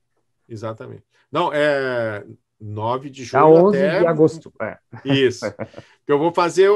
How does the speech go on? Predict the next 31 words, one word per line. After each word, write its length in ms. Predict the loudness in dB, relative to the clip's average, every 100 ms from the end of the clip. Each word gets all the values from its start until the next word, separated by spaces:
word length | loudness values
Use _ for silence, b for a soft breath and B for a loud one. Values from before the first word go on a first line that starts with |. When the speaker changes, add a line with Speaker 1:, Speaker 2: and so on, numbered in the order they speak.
| 2
Speaker 1:
é, 100 | 2
o, 220 | 4 4
é, 120 | 2
na 80 | -2
verdade, 360 | 0 0 0 0
é 20 |
o 80 | -2
curso 400 | -4 -8 -10 -14
que 140 | -2
eu 160 | 0 0
comecei 360 | -2 0 2
dando, 680 | 4 2 0 -2 -6 -6 -12 -18 -20 _ _
o 140 | -8
Luiz 160 | -6 -4
Augusto 320 | -6 -6 -12
Fischer 340 | -14 -10 -8
e 120 | -6 -4
eu, 420 | -4 -6 -8 -14
em 320 | -16 -14 -12 -8
Buenos 320 | -8 -8 -8
Aires. 400 | -4 -4 -4 -6
A 60 | -10
gente 180 | -12
montou 260 | -14 -10 -10
pra 140 | -10
fazer 300 | -10 -8 -8
lá, 260 | -6 -4 -6
fez 240 | -6 -6
alguns 300 | -6 -8 -10
anos 260 | -10 -10 -10
lá. 260 | -10 -10